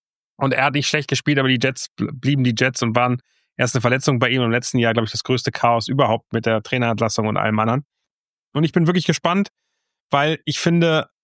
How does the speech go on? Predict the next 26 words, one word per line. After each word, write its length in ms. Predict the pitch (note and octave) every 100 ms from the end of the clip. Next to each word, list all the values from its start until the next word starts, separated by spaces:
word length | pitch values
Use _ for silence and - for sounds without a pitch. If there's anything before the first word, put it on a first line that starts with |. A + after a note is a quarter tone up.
| _ _ _ _ _ - -
die 120 | C#3+
Offense 460 | D#3 - D#3+ C3
ist 160 | D3+ -
eben 320 | C3+ C#3+ B2+
sehr 220 | A#2 B2+
zweifelhaft 760 | - C3+ B2 A#2 G2+ G#2+ - -
mit 140 | B2+
all 240 | G2 C3 C3
dem, 240 | B2 A#2
was 180 | A2+ -
da 200 | A2+ A2
ist. 100 | G#2
Ihr 80 | A2
habt 120 | B2+
wieder 100 | C3
eine 160 | A#2+ A2+
O-Line, 540 | D#3 D#3+ D3+ D3+ D3+ _ -
die 80 | D3
ich 80 |
merkwürdig 460 | C#3+ C#3+ C#3+ C#3 C3+
finde, 320 | D3 C#3+ C#3+ - _ _ _ -
die 140 | B2+
irgendwie 320 | B2+ C3 C3
selbst 340 | A#2 C3 D3 -
ge-, 120 | B2+ - _ _ _ -
selbst 300 | B2 C#3